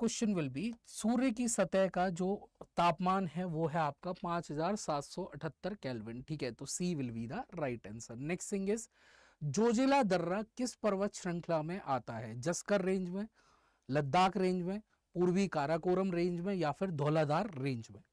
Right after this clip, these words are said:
ठीक है। तो आपको अपने एग्जाम के लिए जो, अ, ला, ला मतलब पासेज होते हैं, ठीक है, जोजिला, बोमडीला, शिपकीला, ठीक है, तो ये सारे पासेज आपको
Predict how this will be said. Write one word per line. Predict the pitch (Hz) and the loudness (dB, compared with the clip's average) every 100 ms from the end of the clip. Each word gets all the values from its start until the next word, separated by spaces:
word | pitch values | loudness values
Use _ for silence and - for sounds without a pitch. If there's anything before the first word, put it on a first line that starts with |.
| _ _ _ _ _ _ _ _ _ _ | _ _ _ _ _ _ _ _ _ _
ठीक | 156 | -8
है। | 127 - _ _ _ - | -8 -12 _ _ _ -2
तो | 160 185 - - 151 | 4 4 2 -2 0
आपको | 165 175 202 | 2 2 -2
अपने | 190 185 | -2 0
एग्जाम | 180 147 165 180 | -2 0 -2 -2
के | 180 | -2
लिए | 196 185 190 | 0 0 0
जो, | 185 147 175 170 | -2 -2 -2 -2
अ, | - 147 139 139 | -6 -4 0 2
ला, | 143 160 175 | 4 4 2
ला | 135 151 165 | 2 2 2
मतलब | 160 180 220 - | 0 -2 -4 -2
पासेज | 156 160 170 160 | -2 -2 -4 -4
होते | 131 131 147 | -6 -10 -12
हैं, | 180 | -8
ठीक | 160 | -4
है, | 139 | -2
जोजिला, | 139 143 143 143 139 143 139 | -2 -2 -2 0 0 0 0
बोमडीला, | 131 139 135 135 135 135 143 | -4 -4 -4 -4 -4 -2 -4
शिपकीला, | - 143 - 147 139 139 175 _ _ _ _ _ _ _ _ _ _ _ _ _ - | -4 -12 -10 -6 -6 -6 -10 _ _ _ _ _ _ _ _ _ _ _ _ _ -6
ठीक | 165 | -4
है, | 131 | -6
तो | - 151 | -8 -6
ये | 156 165 | -4 -2
सारे | 170 165 185 - _ _ _ - | 0 0 -2 -8 _ _ _ -2
पासेज | 165 165 175 160 | 0 0 -2 -2
आपको | 160 - 175 233 | -4 -6 -6 -8